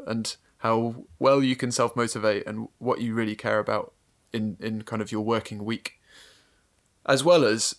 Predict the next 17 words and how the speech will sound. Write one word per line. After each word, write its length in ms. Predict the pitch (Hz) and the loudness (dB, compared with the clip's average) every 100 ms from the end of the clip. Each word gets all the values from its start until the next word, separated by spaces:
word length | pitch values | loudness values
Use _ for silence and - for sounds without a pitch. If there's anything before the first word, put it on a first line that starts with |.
| - | -2
uh, 260 | 117 110 107 | 2 2 0
the 140 | 117 117 | -2 -2
work-life 480 | 123 120 - 117 - | 2 2 2 -2 2
balance 340 | 147 117 - | 0 0 -6
that 120 | - | -10
you 120 | 90 | -10
care 200 | - 107 | -6 -6
about. 300 | 101 110 - | -6 -8 -10
So, 220 | - 107 98 _ _ _ _ _ _ _ _ | -8 -6 -8 _ _ _ _ _ _ _ _
you 120 | 110 | -8
know, 240 | 107 104 - 127 - - _ _ _ _ _ - _ - | -4 -4 -6 -10 -18 -20 _ _ _ _ _ -20 _ -8
I 80 | 117 | -2
know 160 | 113 | -2
that 140 | 110 95 | -2 -2
you 160 | 113 | -4
don't 260 | 113 120 110 | 2 2 2
live 440 | 123 123 113 - | 0 0 -2 -10